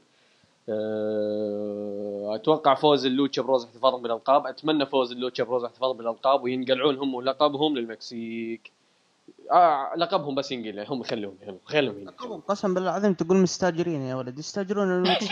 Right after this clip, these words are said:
Speaker 1: <laughs>
Speaker 2: يلعبون فيه ويرجعونه. سلامات.
Speaker 1: ما خرب القصة ترى، خرب القصة. يعني هي القصة أساسًا على مين أفضل فريق بالعالم، دخلوا اللقب ما أدري إيش صار كذا فجأة. <laughs> ما شيء خير.
Speaker 2: لا، يروحون قال لك المكسي-، آه، يرو-، قال لك اليانج بوكس بنجيب الألقاب،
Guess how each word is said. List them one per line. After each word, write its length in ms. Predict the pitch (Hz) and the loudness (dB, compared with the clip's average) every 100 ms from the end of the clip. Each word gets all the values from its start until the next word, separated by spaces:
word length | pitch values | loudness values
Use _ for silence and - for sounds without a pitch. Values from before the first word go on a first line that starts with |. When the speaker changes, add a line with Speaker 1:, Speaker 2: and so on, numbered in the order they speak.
| 214 | -6
Speaker 1:
<laughs> 60 | - | -10
Speaker 2:
يلعبون 380 | 185 180 226 214 | -12 2 4 4
فيه 240 | 208 240 | 2 -2
ويرجعونه. 680 | 220 208 202 202 170 185 170 | 0 -4 -6 -10 -10 -8 -6
سلامات. 420 | - 254 240 165 - - - 233 - - _ | 0 2 2 -2 -6 -16 -14 -14 -14 -20 _
Speaker 1:
ما 260 | 208 320 247 | 4 6 6
خرب 320 | - 262 202 | 4 4 2
القصة 360 | 190 240 - 151 | 2 -2 -2 0
ترى، 260 | 160 139 | 2 2
خرب 320 | 117 202 202 | 0 0 0
القصة. 480 | 135 156 175 175 95 | 0 -2 -2 -6 -6
يعني 280 | 104 120 139 | -2 0 2
هي 140 | 190 | 2
القصة 380 | 226 196 240 - | 2 0 0 -2
أساسًا 340 | 180 220 233 240 | 0 2 2 2
على 280 | 147 165 | 4 4
مين 180 | 170 214 | 2 2
أفضل 340 | 180 185 165 156 | 0 0 0 0
فريق 260 | 165 156 | 0 0
بالعالم، 520 | 135 135 165 226 269 - _ _ _ 151 | 0 2 2 0 -4 -12 _ _ _ -6
دخلوا 440 | 156 220 202 180 | 2 2 4 2
اللقب 280 | 196 220 247 | 2 2 0
ما 80 | 214 | 0
أدري 100 | 143 | -2
إيش 80 | |
صار 200 | - 113 110 | -2 -4 -2
كذا 200 | 143 120 | -4 -2
فجأة. 280 | 117 98 110 _ | -4 -6 -14 _
<laughs> 120 | 147 160 - - - - - - | -4 -4 -6 -18 -20 -20 -12 0
ما 80 | 453 - _ | 2 2 _
شيء 460 | - 370 - 339 254 | 0 2 2 -2 2
خير. 180 | 214 | 4
Speaker 2:
لا، 140 | 160 165 | 6 4
يروحون 500 | 156 156 180 151 143 | 4 0 0 0 -2
قال 100 | 151 | -8
لك 140 | 143 156 | -6 0
المكسي-، 400 | 147 147 151 139 | 0 0 -4 -4
آه، 260 | 143 143 143 | -2 -2 -2
يرو-، 320 | 151 151 147 | -2 -2 0
قال 100 | 151 | 0
لك 120 | 135 | 0
اليانج 240 | 143 147 | -2 0
بوكس 280 | 139 135 - | -2 -6 -8
بنجيب 440 | - 147 147 165 143 | -2 0 2 0 0
الألقاب، 440 | 143 143 143 | -2 -2 -4